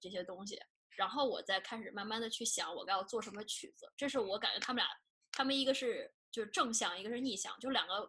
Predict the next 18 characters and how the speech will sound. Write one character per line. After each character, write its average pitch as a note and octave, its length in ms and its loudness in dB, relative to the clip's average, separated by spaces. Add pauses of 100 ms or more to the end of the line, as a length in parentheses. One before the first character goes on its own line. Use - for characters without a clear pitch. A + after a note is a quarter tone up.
不 - 80 -2
同 C4 180 0
方 C#4 180 4
向 C#4 160 4
在 G#3 120 4
往 G#2+ 200 -2
一 D3 100 -6
个 F#3 120 -2
地 F#3+ 120 -8
方， E3+ 220 -8 (880)
就 G#3 120 -4
是 G3 80 -6
去 A#3+ 140 -4
找 - 260 2
他 G3+ 80 -2
的 G#3+ 140 0
作 A#3 200 0
品， - 160 -6